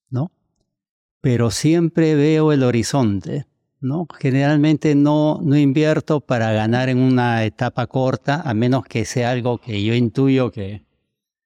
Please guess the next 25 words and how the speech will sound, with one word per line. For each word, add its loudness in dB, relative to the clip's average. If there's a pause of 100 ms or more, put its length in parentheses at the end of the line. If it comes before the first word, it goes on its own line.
(300)
que 0
es -2
muy 2
seguro, 0 (500)
¿no? -8 (240)
Este, -6
sí, -4 (420)
puedo 2
invertir 0
hoy 2
día 2
para, -4 (960)
para 0
vender 0
de 0
aquí -2
a 2
dos 0
meses, 0
medio 0
año, -2 (580)
¿no? -6 (520)
Cuando -2
sé -4
que -2